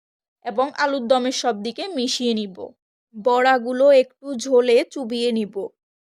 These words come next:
এতে করে মশলাগুলো ভালো করে ঢুকবে। ডালের বড়াতে মশলা ভালোভাবে ঢুকার জন্য গ্যাসের অল্প আঁচে রেখে দিব কিছুক্ষণের জন্য। এরপর এতে মশলার গুঁড়ি হাফ চা চামচ দিয়ে দিব।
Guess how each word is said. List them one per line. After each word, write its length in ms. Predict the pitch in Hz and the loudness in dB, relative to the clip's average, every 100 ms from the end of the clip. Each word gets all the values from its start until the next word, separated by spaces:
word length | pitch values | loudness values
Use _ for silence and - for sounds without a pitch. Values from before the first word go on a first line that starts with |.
| _ _ | _ _
এতে 220 | 254 262 285 | -8 -6 -6
করে 240 | 269 277 294 | 0 4 4
মশলাগুলো 760 | 269 247 - 262 254 269 240 311 | 4 -2 -2 -4 -4 -2 -2 -2
ভালো 280 | 311 254 247 | -4 -6 -6
করে 260 | 247 254 262 | -4 -2 0
ঢুকবে। 440 | 233 240 196 190 - - _ _ _ _ _ _ | 0 -4 -12 -12 -14 -14 _ _ _ _ _ _
ডালের 360 | 208 247 262 269 | -2 0 2 2
বড়াতে 400 | 240 262 262 262 | 2 2 0 -2
মশলা 420 | 262 240 240 - 277 | -4 -4 -4 -4 -6
ভালোভাবে 500 | 262 240 240 254 277 | -4 -2 -2 -2 -2
ঢুকার 360 | 240 233 247 226 | -4 -8 -8 -8
জন্য 280 | 214 254 226 220 311 | -2 -2 -2 -4 -6
গ্যাসের 340 | 233 226 226 254 | -4 -6 -2 -2
অল্প 220 | 262 254 | -2 -2
আঁচে 260 | 254 247 254 | -2 -2 -2
রেখে 260 | 233 226 254 | -2 -2 -6
দিব 220 | 254 226 233 311 | -8 -2 -2 -4
কিছুক্ষণের 680 | 262 233 247 - 233 233 226 | -12 -16 -16 -12 -8 -8 -6
জন্য। 280 | 240 214 190 180 _ _ _ _ _ _ _ - | -6 -6 -10 -16 _ _ _ _ _ _ _ -2
এরপর 280 | 262 247 294 | -2 4 6
এতে 300 | 269 269 277 294 | 6 6 4 2
মশলার 400 | 277 247 262 247 | 2 -4 -4 -4
গুঁড়ি 200 | 240 277 | -4 -6
হাফ 200 | 269 247 _ | -6 -10 _
চা 100 | 240 | -14
চামচ 440 | 262 254 226 349 - | -12 -10 -10 -10 -12
দিয়ে 220 | 247 269 233 | -6 -4 -4
দিব। 220 | 220 | -6